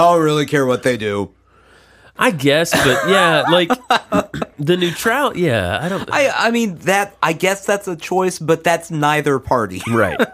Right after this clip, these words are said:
Speaker 2: right, right. Yeah, that one has always, and, and then with the Dreamers, it's like, you wanna kick children
Speaker 1: Yeah.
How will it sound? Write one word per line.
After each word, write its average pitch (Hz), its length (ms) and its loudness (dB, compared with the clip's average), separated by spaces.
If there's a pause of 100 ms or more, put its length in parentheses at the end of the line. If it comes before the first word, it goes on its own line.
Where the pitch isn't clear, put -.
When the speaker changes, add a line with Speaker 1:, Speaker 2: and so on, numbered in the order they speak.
(140)
Speaker 2:
right, 98 480 -4 (140)
right. 73 420 -6 (800)
Yeah, 185 440 -2 (240)
that 214 400 -4
one 190 160 -2
has 127 180 -2
always, 104 600 0
and, 180 260 0
and 190 180 -2
then 190 140 -2
with 170 120 -6
the 165 100 0
Dreamers, 156 640 -4
it's 131 160 -10
like, 165 200 0 (280)
you 208 180 0
wanna 269 340 2
kick - 460 -4 (180)
children 95 800 -4 (340)
Speaker 1:
Yeah. 123 220 -2